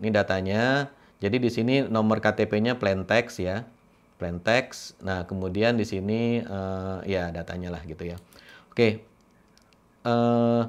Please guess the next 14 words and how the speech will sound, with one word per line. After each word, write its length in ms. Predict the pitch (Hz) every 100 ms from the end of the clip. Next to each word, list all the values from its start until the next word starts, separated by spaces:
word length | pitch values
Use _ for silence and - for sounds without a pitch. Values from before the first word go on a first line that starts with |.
| -
selanjutnya 500 | - 120 117 120 123
kita 220 | 147 143 147
mau 160 | 123
lihat 160 | 135 -
file 160 | 117
sistemnya. 560 | 113 104 110 110 87 87
Nah, 160 | 80 82
ini 160 | 92
file 160 | 90 85
sistemnya. 420 | 85 85 82 80 - _ _ _ _ _ _ _ _ -
Ini 160 | - 131
file 160 | 143 120
sistemnya 400 | 110 117 139 143
kalau, 240 | 113 113